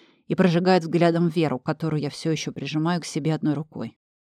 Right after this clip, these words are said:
"Тем не менее, ты все еще моя жена, а ведешь себя как... как дешевая блядь", шипит мерзкий хлыщ, ухватив ее за запястье своей гребаной шаловливой ручонкой. "Когда успел только. Выглядим мы феерично, наверное, со стороны.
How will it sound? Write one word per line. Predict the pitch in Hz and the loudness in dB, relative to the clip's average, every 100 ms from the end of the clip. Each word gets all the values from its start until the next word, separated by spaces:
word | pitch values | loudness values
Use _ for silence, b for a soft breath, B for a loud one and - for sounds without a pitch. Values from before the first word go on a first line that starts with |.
| _ _ _ _ - | _ _ _ _ -4
"Тем | 196 175 | 0 2
не | 175 | 2
менее, | 185 196 202 196 | 4 4 4 2
ты | 185 | -2
все | - - 180 | -2 2 4
еще | 175 185 | 4 2
моя | 180 170 165 | 2 4 2
жена, | 151 170 143 123 _ b b | 2 0 0 -4 _ b b
а | - 170 | -4 0
ведешь | 170 165 185 - | 2 4 4 4
себя | 185 170 165 | 0 2 2
как... | 175 170 - _ _ _ _ | 2 0 -2 _ _ _ _
как | 196 160 | -4 0
дешевая | 180 - 196 170 180 | 0 0 0 2 2
блядь", | 180 202 160 - - _ _ _ _ _ | 4 2 2 -4 -18 _ _ _ _ _
шипит | - 175 151 - | -10 -6 -6 -4
мерзкий | 139 - - | -6 -6 -10
хлыщ, | - 208 208 - | -10 -4 -4 -4
ухватив | - 165 180 175 | -4 -4 -2 -2
ее | 165 | -2
за | 160 | -4
запястье | 160 175 196 190 156 | -2 -2 0 -2 -4
своей | - 175 160 | -4 -2 -2
гребаной | 160 180 190 208 190 | 0 2 4 4 2
шаловливой | 185 170 160 165 | 0 0 0 -2
ручонкой. | 165 156 - 143 127 - _ _ _ _ | -2 -2 -4 -6 -6 -16 _ _ _ _
"Когда | - 151 165 | -6 -2 0
успел | 160 - 175 | 0 2 0
только. | 135 156 127 - - _ _ _ _ _ - | 0 -8 -8 -12 -14 _ _ _ _ _ -6
Выглядим | 160 196 220 226 226 | 0 4 6 6 6
мы | 185 | 4
феерично, | - 190 151 - 156 | 0 0 0 -4 -4
наверное, | 151 139 135 147 | -2 -2 -4 -4
со | - | -6
стороны. | - - 143 135 131 | -14 -10 -8 -8 -14